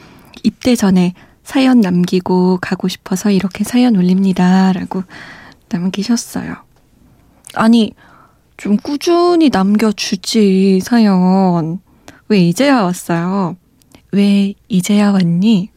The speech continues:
<laughs> 이십삼 일이면 얼마 안 남았네요. 아, 싱숭생숭하겠어요. 몸 건강히 잘 다녀오길 바랄게요.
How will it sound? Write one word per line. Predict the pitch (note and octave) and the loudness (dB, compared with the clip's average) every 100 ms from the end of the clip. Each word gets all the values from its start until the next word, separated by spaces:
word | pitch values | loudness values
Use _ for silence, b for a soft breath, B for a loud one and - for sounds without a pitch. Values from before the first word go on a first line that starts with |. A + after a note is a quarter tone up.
| _ | _
<laughs> | - - - - - _ _ _ _ _ _ _ _ _ _ _ - B B B B B B B B - | -12 -12 -6 -4 -4 _ _ _ _ _ _ _ _ _ _ _ -16 B B B B B B B B 0
이십삼 | D4 D4 B3 C#4 C4 | 0 0 -2 0 2
일이면 | C4 B3 A#3 A#3 A3+ | 2 2 2 2 2
얼마 | F#3 F#3+ G3 | 2 2 2
안 | F3+ | 2
남았네요. | G3+ A3 G#3+ G3+ F#3 F#3+ G#3+ F3+ F#3 A#3 _ G3+ | 2 2 2 2 2 2 2 0 -4 -10 _ -6
아, | F3+ F3+ F3+ F3+ G3 - _ _ _ _ _ - | -2 0 -2 -4 -8 -12 _ _ _ _ _ -14
싱숭생숭하겠어요. | - G3 - F#3+ F3+ F#3 F3+ G#3 G3 G3 G3+ G3+ - E3+ E3 F3+ - _ _ _ _ _ _ _ _ B B B B B B B B _ _ - | -2 -2 0 2 2 2 0 -2 -2 -2 -2 -4 -6 -8 -6 -8 -16 _ _ _ _ _ _ _ _ B B B B B B B B _ _ -2
몸 | G#3 G#3+ A3 | 2 4 2
건강히 | - G#3+ G3+ G#3+ A3 A3+ G#3+ G#3 G#3+ A3+ - | 0 0 2 2 2 2 2 2 2 -2 -6
잘 | - - A#3 | -8 -2 0
다녀오길 | A3 G3 G3 F#3+ F#3 - G3 G#3 G3+ G#3+ | 2 0 0 0 -2 -2 0 2 0 -2
바랄게요. | - F#3+ F#3+ - F#3 F#3+ G#3 | -2 -2 -2 -2 -2 0 0